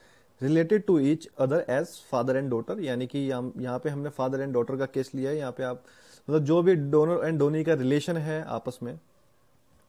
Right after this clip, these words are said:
वो लिखा जाएगा। उसके बाद, उसके बाद सी पॉइंट है "That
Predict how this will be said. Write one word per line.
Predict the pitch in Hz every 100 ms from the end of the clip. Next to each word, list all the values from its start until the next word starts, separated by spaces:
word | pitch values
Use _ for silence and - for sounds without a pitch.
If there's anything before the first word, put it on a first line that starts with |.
| _
वो | 110 135
लिखा | 135 139
जाएगा। | 123 120 135
उसके | 180 - 170
बाद, | 160 156 - - _ _ _ _ _ _ _ _ _ _ _ _ _
उसके | 139 -
बाद | 190
सी | 190 185 202
पॉइंट | 180 165
है | 151 175
"That | 180